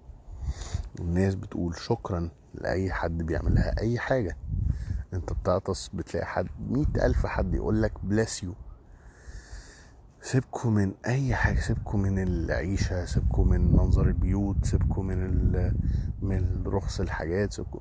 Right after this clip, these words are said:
الناس ماشية بتشكرك، بتقول لك، آه، ب-، يعني بتسألك على أي حاجة، بتسألك مثلا على سعر حاجة، بتسألك على المكان ده فين، يقول لك: "I appreciate you"، أنا بقدرك،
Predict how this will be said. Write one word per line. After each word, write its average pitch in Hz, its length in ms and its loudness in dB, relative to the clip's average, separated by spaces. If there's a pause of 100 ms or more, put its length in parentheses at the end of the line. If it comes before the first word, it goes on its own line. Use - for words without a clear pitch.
(120)
الناس 107 560 -6
ماشية 104 520 -2 (1200)
بتشكرك، 104 520 0 (100)
بتقول 101 280 2
لك، 101 100 2 (280)
آه، - 560 2
ب-، - 300 4
يعني - 540 8
بتسألك - 600 8
على - 140 8
أي 107 140 4
حاجة، 98 420 0
بتسألك - 560 2
مثلا - 280 4
على 80 160 2
سعر 82 280 2
حاجة، 78 300 0
بتسألك 87 380 4
على 80 160 4 (680)
المكان 90 400 0
ده 82 80 -4
فين، 87 300 0 (300)
يقول 113 180 2
لك: 104 80 0 (180)
"I 90 40 0
appreciate - 840 2
you"، - 100 -4 (580)
أنا 90 160 2
بقدرك، - 1300 2